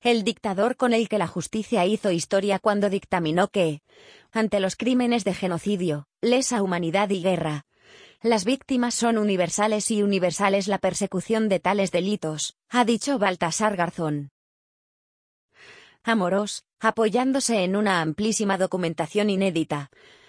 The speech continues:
reconstruye la infancia de Pinochet y su vida familiar,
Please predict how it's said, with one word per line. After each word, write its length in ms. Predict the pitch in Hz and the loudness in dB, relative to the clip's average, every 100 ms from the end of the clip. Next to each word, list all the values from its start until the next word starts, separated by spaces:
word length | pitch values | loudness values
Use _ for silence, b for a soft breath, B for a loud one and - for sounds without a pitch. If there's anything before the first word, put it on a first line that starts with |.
| b - | b -4
reconstruye 760 | 226 233 220 - 214 233 233 | -2 0 0 0 -2 0 2
la 120 | 202 | 2
infancia 520 | 170 165 196 196 220 | 0 0 0 0 0
de 120 | 190 175 | -2 -2
Pinochet 480 | 185 165 - 214 | -2 -2 -2 -2
y 60 | 220 | -2
su 160 | - 170 | -2 -2
vida 260 | 208 208 | 0 -2
familiar, 640 | 196 196 170 170 156 151 | -2 -2 0 0 -2 -6